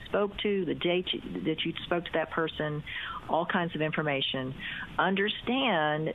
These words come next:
that if an error gets on one of those reports, it's really hard to get it off.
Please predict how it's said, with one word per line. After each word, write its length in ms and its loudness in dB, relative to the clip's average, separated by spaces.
that 400 4
if 240 2
an 100 4
error 460 2
gets 260 2
on 320 4
one 220 4
of 180 2
those 280 2
reports, 640 0
it's 160 -2
really 540 0
hard 500 0
to 100 -2
get 180 0
it 120 0
off. 320 2